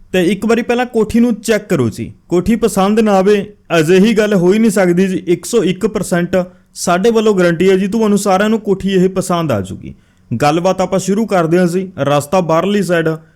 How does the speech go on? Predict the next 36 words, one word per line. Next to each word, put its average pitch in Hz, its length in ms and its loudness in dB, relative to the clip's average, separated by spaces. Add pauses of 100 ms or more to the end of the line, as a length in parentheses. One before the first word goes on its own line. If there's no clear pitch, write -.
(140)
ਜਿਹੜਾ 170 200 0
ਕੋਠੀ 190 320 -2
ਨੂੰ 202 140 2
ਲੱਗਦਾ 156 300 0
ਹੈ, - 140 -6
ਉਹ 170 120 0
ਤੁਸੀਂ 190 280 -2
ਚੈੱਕ 147 300 -4
ਕਰ 127 200 -2
ਹੀ 139 100 0
ਲਿਆ 170 180 0
ਜੀ। 170 180 -4 (380)
ਆਸੇ-ਪਾਸੇ 190 580 0
ਵਧੀਆ 180 320 0
ਆਪਾਂ 180 180 0
ਨੂੰ 175 100 -2
ਮਾਹੌਲ 170 320 0
ਮਿਲੂਗਾ, 185 360 0 (340)
ਆਸੇ-ਪਾਸੇ 185 560 -2
ਘਰ 196 240 0
ਕੋਠੀਆਂ 170 400 0
ਆਪਾਂ 160 200 -2
ਨੂੰ 165 160 -4 (180)
ਬਹੁਤ 175 340 0
ਸਾਰੀਆਂ 196 360 -2
ਮਿਲ 139 180 2
ਜਾਣਗੀਆਂ 101 360 -2
ਜੀ। 80 180 -12 (440)
ਮਾਲਕ 135 400 0
ਨੇ 220 120 2
ਕੰਮ 196 380 2
ਪੂਰਾ 185 360 0 (380)
ਕਰਵਾ 135 320 0
ਰੱਖਿਆ, 175 260 0
ਜਿੰਨਾ 151 360 0
ਵੀ 196 220 -2